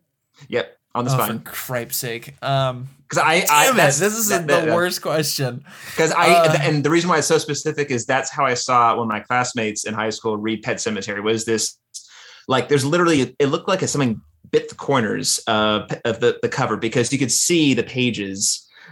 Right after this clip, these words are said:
Speaker 1: on the ridges and the spine was rubbed away. So it was just, like, duct tape.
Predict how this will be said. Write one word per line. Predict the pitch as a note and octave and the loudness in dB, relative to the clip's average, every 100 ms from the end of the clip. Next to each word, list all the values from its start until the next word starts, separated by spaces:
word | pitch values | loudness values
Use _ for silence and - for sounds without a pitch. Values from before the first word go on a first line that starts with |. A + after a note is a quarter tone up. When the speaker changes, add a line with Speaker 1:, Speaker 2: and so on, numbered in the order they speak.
| - - | -12 0
Speaker 1:
on | B2 A#2 | 2 4
the | A2 G#2 | 2 2
ridges | A#2 A2 A#2 A#2 A2+ A2 A2+ | 0 0 -2 -2 -2 -4 -2
and | G#2+ G#2+ G#2+ G#2+ | 0 0 -2 -4
the | - B2 | -2 -2
spine | - B2 A#2 A#2+ | 0 0 2 2
was | A#2+ A2 | 0 -2
rubbed | A#2 A2 A#2+ | -2 0 0
away. | A2 G#2 G#2 G#2 G#2 | 0 2 2 0 -2
So | - - | -2 -2
it | |
was | A2 G#2+ | -4 -4
just, | - A2 - | -2 -2 -2
like, | G#2+ - | -6 -4
duct | F#2+ - | -6 -6
tape. | - D2 | -6 -6